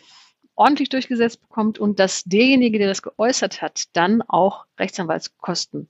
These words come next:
erstatten muss. Das heißt, da sind wir auch wieder, ähm, bei dem schönen Ziel, dass die Person, die so etwas äußert, das im Geldbeutel spürt.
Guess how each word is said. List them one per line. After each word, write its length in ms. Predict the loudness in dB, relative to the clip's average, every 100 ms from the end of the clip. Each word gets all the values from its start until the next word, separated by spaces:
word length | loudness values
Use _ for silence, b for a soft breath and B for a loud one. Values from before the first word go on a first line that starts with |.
| _
erstatten 440 | -4 -2 -2 -2
muss. 280 | -6 -6 -14
Das 140 | -10 -2
heißt, 200 | 0 2
da 60 | 2
sind 180 | 2
wir 120 | 2 2
auch 220 | 0 0
wieder, 360 | 2 4 2 -2 B B B B
ähm, 520 | 0 2 2 0 -4 -10 -2
bei 100 | 0
dem 160 | 2
schönen 420 | 0 4 4 4
Ziel, 380 | 2 0 4 4
dass 160 | 4 0
die 80 | -4
Person, 380 | -2 0 0
die 80 | 0
so 160 | 0 -4
etwas 280 | -4 -8 2
äußert, 400 | 2 4 0 -2
das 120 | -6
im 120 | -4
Geldbeutel 880 | -4 -4 -6 -10 _ 0 0 0 -8
spürt. 580 | -2 -2 0 -2 -2 -8